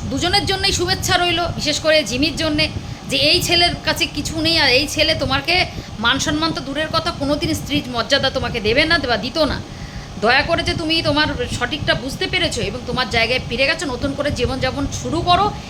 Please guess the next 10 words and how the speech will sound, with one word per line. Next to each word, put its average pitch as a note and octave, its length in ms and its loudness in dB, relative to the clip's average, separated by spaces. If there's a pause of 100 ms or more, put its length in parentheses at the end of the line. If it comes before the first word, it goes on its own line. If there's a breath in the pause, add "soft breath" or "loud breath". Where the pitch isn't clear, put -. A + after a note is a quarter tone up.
(220 loud breath)
এবং D4 260 2
নিজের C#4+ 320 2
জীবন, D4 360 0
আম, B3 220 0 (280)
আ, G3 280 0
মানে, F#3 380 -4 (180)
আ, F#3 160 -6 (180)
বেছে C4 280 4
নেওয়া C4+ 280 2 (140)
প্রত্যেক C#4 280 -2